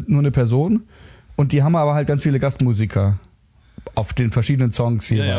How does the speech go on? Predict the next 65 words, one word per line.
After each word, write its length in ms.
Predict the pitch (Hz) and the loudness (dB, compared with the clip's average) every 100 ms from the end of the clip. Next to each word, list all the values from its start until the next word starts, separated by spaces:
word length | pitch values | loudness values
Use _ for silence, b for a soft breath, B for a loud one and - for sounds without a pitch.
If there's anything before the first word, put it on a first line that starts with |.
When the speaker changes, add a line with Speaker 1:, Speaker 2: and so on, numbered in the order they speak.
| 113 | 0
Speaker 1:
Und 100 | 110 | 0
da 40 | 123 | 0
Speaker 2:
verstehe. 140 | 131 | -2
Speaker 1:
ist 60 | 135 | -2
er 120 | 127 | -2
bei 160 | 120 117 | -2 -2
einem 200 | 117 117 | 0 0
Song 220 | 117 113 | 0 0
dabei. 380 | 104 101 101 95 B B B B B - | 0 0 0 0 B B B B B -2
Und, 160 | 123 | -2
und 200 | - 127 | 0 0
Artificial 480 | 131 143 139 143 139 | 0 0 0 2 0
Brain, 400 | 117 127 160 185 B B B B B B | 0 0 0 -2 B B B B B B
Speaker 2:
Ich 40 | |
bin 80 | 135 | 0
Speaker 1:
ähm, 60 | 139 | 2
Speaker 2:
immer 100 | 139 | 0
noch 100 | 131 | 0
so 180 | 160 143 | -4 -2
oldschool, 400 | 165 190 - 165 | -2 -2 -2 -2
dass 160 | 147 | 0
ich 120 | 143 - | -4 -4
denke, 380 | 156 156 156 143 | -4 -2 -2 -2
das 200 | 135 - | -4 -4
geht 160 | 165 | -4
überhaupt 340 | 143 110 113 139 | -2 -2 -2 -2
nicht 140 | 131 | -2
auf 100 | 123 | -4
die 100 | - | -4
Entfernung, 480 | 131 117 127 123 135 | -4 -2 -2 -2 0
aber 160 | 120 117 | 0 -2
heutzutage 380 | 131 127 127 127 | -4 -4 -2 -2
übers 180 | 120 | -2
Internet 420 | 127 139 127 123 - B B - | -2 -2 -2 -4 -6 B B -8
ist 80 | |
das 140 | 127 - | -4 -2
ja 60 | |
Speaker 1:
übers 120 | 110 117 | 0 2
Speaker 2:
alles 80 | 127 | 2
Speaker 1:
Internet 260 | 131 123 | 2 0
Speaker 2:
möglich. 160 | 107 127 | 0 -2
Speaker 1:
geht's 120 | - | 0
eh 300 | 120 127 151 | 0 0 0
Speaker 2:
Ja. 80 | 156 | 0
Speaker 1:
und 400 | 139 135 131 117 107 - - | 0 0 0 -2 -8 -4 -2
vielleicht 280 | 131 117 110 | 2 0 2
haben 120 | 117 | 0
sie 100 | 113 110 | 2 2
sich 120 | 113 | 2
auch 140 | 107 | 0
in, 300 | 117 113 110 - B B B - | 0 0 -2 -10 B B B -4
im 160 | 107 104 | -2 0
Flugzeug 340 | 117 - - - - | -4 -2 -4 -4 -2
besucht, 380 | - 117 - | 0 0 -2
kann 140 | - 113 | -4 -2
ja 60 | 107 | 0
auch 120 | 104 | 0
sein. 220 | 101 101 | 0 2
Ne? 60 | 104 | 0
Speaker 2:
Glaub 220 | 104 95 | 0 -4
ich 80 | - | -6
kaum, 220 | 101 104 | -4 -2
aber 160 | 104 120 | -2 -2
gut, 180 | 117 113 | -2 -4
ja. 180 | 110 | -6